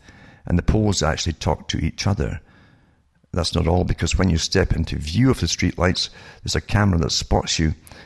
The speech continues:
and it can even take your picture. The system is also capable of recording conversations, making critics cry invasion of privacy.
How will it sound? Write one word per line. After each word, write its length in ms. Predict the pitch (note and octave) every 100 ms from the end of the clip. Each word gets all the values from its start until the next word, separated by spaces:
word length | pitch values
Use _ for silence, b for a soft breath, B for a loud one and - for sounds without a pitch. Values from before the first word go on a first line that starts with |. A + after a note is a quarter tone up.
| B
and 100 | -
it 60 | F2
can 160 | -
even 280 | E2+ E2+ D#2+
take 380 | - F2 - -
your 100 | D2+
picture. 520 | - - - E2 D#2+ B B B -
The 60 |
system 300 | - G2+ -
is 120 | E2+ -
also 280 | E2 D#2
capable 280 | D#2+ E2 C#2+
of 80 | -
recording 480 | - - E2 D2+ D2+
conversations, 840 | F2 D#2+ D#2 - D#2+ - D2+ -
making 340 | D#2 - C#2+ - B B
critics 480 | - G#2 E2 - -
cry 460 | - - F2 D2+ -
invasion 560 | D#2 D2 D2+ D2 - -
of 180 | -
privacy. 640 | - D2 A#1+ - G#1 -